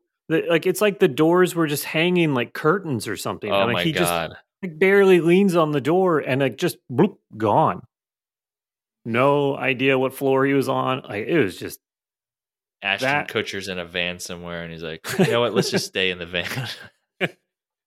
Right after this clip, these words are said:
Speaker 1: Lock 'em. We're outta here.
Speaker 2: You know what? <laughs> Just go ahead and start up the car.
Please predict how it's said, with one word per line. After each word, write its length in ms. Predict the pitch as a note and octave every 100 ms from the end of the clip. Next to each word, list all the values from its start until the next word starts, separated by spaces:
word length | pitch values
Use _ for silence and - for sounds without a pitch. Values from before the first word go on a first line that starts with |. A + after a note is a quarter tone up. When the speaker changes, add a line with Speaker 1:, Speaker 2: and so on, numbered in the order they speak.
| - - - _ _
Speaker 1:
Lock 260 | A#2 A2 A#2+
'em. 140 | G#2+ - _ -
We're 180 | A#2+
outta 240 | G#2+ G#2+ G2
here. 220 | A2 A#2+ - _ F3+
Speaker 2:
You 100 | F3
know 120 | F3+
what? 260 | F3+ D#3+ - -
<laughs> 180 | E3 -
Just 240 | F3+ -
go 160 | - F3
ahead 140 | D#3 C#3+
and 80 |
start 280 | C3+ - B2
up 100 | A#2+
the 140 | B2+ A#2+
car. 380 | A2+ A2 G#2+